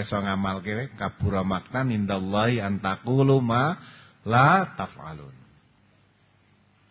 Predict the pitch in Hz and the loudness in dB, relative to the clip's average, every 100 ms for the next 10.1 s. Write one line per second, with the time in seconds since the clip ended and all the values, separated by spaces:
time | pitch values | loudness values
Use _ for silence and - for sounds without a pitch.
0 | _ _ _ - 98 - - - - 123 | _ _ _ -4 -4 -6 -4 -4 -2 -2
1 | 113 107 101 98 95 92 104 104 - - | 0 0 -4 -4 -6 -4 -2 -4 -6 -20
2 | _ _ _ _ - 98 101 101 95 90 | _ _ _ _ -6 -2 0 0 0 -2
3 | 90 95 - 90 95 92 95 92 95 127 | -2 -2 -4 -2 -2 0 0 0 2 0
4 | 131 104 90 113 110 92 92 101 135 196 | 0 0 0 0 0 -2 0 2 2 0
5 | - - - _ _ _ _ - 92 95 | -6 -20 -20 _ _ _ _ -12 -8 -6
6 | 92 92 90 98 87 82 85 107 98 - | -6 -8 -10 -12 -14 -16 -20 -20 -20 -20
7 | _ _ _ _ _ _ _ _ _ _ | _ _ _ _ _ _ _ _ _ _
8 | _ _ _ _ _ _ _ _ _ _ | _ _ _ _ _ _ _ _ _ _
9 | _ _ _ - 98 107 90 110 110 123 | _ _ _ -6 -2 -2 -2 -4 -2 -2
10 | 107 | -4